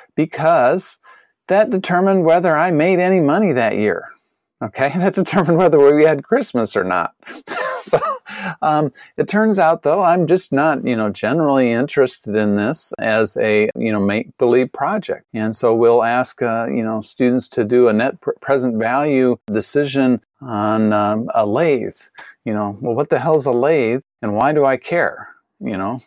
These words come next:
well, let's look at this more about the value of your car that you're gonna buy now, where that's gonna be in the future, how are you gonna be able to use that as collateral? Now, let's compare that to scraping up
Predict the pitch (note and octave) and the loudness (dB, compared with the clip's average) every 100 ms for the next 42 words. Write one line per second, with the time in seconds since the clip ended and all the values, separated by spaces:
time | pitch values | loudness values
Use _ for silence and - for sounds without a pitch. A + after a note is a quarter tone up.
0 | - A#2+ D3+ C#3 E3 - E3 D#3+ C#3+ - | -6 -4 0 -2 -2 -2 0 2 0 0
1 | C3+ C#3+ D3 B2 A#2+ A2+ A2+ - A#2+ A2+ | 0 2 4 2 2 2 0 -4 -8 -4
2 | A#2+ B2 A#2 G#2+ G#2 G2 - D3+ D#3+ A#2 | -2 0 0 0 0 -2 -6 -6 -2 0
3 | G2+ G2 - A#2+ G#2 G2+ G2+ G2+ G2 A2+ | 0 -2 -6 -6 -4 -2 0 0 -2 -2
4 | B2+ G#2 G2 - - - - A#2+ A#2 A2 | -2 0 -2 -4 -18 -14 -2 2 2 2
5 | G#2 - A#2+ G2+ G#2+ G2+ F#2 - C3 A#2+ | 0 -4 -2 -2 -2 -2 -4 -4 -2 -2
6 | - A#2 G#2+ - _ - A2+ A2+ A2 G#2+ | 0 0 0 -2 _ -6 -2 0 0 0
7 | G#2 G#2 G#2+ G2+ F#2 G2+ F#2 - G#2 G2+ | 0 -2 -2 -2 0 -2 -2 -2 0 2
8 | F#2 E2 F2+ G2 G2+ G#2 - D#3 - D3 | 2 0 -4 -2 -2 -2 -4 -8 -6 -2
9 | D3 C3 A#2 A#2+ - A2 - - - B2 | 2 2 0 -2 -4 -6 -6 -6 0 0
10 | B2 A#2+ A2 A2 | 0 -2 0 -2